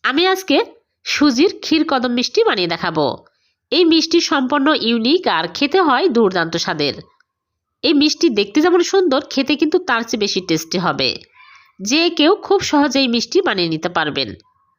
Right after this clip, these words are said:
আশা করছি আপনাদের সবারই ভালো লাগবে। ভালো লাগলে লাইক, কমেন্ট, শেয়ার করে দিবেন। তাহলে চলুন রেসিপি শুরু করি। প্রথমে চুলায় প্যান বসিয়ে দিয়েছি আর দিয়ে দিচ্ছি চিনি ওয়ান ফোর্থ কাপ। চিনি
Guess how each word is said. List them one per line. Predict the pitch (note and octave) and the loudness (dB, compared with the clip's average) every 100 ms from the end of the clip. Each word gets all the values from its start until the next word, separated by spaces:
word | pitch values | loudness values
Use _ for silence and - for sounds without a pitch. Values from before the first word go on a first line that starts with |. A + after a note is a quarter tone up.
| _ _ _ _ | _ _ _ _
আশা | G#3+ G#3+ C#4+ | -6 -4 0
করছি | C4 - F#4+ | 0 0 0
আপনাদের | C4 A#3+ B3 | 0 0 -2
সবারই | B3+ B3+ A#3+ C#4+ | 0 -2 0 2
ভালো | C#4 C#4+ | 2 2
লাগবে। | C#4+ C#4 C4 B4+ D4+ | 0 0 0 -2 -2
ভালো | A3+ A3 | -2 0
লাগলে | G#3+ A#3+ B3 | 0 0 2
লাইক, | F3+ D#3 F#3 | 2 0 -2
কমেন্ট, | G3 G#3 D4 | -2 -2 -2
শেয়ার | - A3 F3+ | -2 -4 -2
করে | E3 | -2
দিবেন। | D#3 C#3 C3+ | -2 -4 -4
তাহলে | F3+ G#3+ G#3+ | -4 -2 0
চলুন | G#3+ G3 C#4+ | 0 2 2
রেসিপি | A#3 - G#3 E4+ | 0 -4 -2 -2
শুরু | - B3 | 2 0
করি। | F#3+ C3 A2+ - _ _ _ _ _ _ _ _ _ _ - | 0 -2 -2 -6 _ _ _ _ _ _ _ _ _ _ -14
প্রথমে | - C#4 F4 D#4 C#4+ F4+ | -4 -2 0 2 0 0
চুলায় | C4+ B3 | 0 0
প্যান | A#3+ G#3 | -2 -2
বসিয়ে | G#3+ A#3 C4+ | -2 0 0
দিয়েছি | C4+ C4 F4 B4 | 0 0 0 0
আর | B3 | 0
দিয়ে | G#3 A#3+ | 2 0
দিচ্ছি | G3+ G3 C4+ C4+ | 0 -2 -4 -4
চিনি | C#4 B3+ B3+ | -4 -2 0
ওয়ান | G#4 C#4+ E3+ | 0 2 0
ফোর্থ | E3+ D#3 - | -4 -8 -8
কাপ। | - C#3 - _ _ _ _ _ _ _ - | -6 -6 -6 _ _ _ _ _ _ _ -2
চিনি | D4 C#4 | 0 2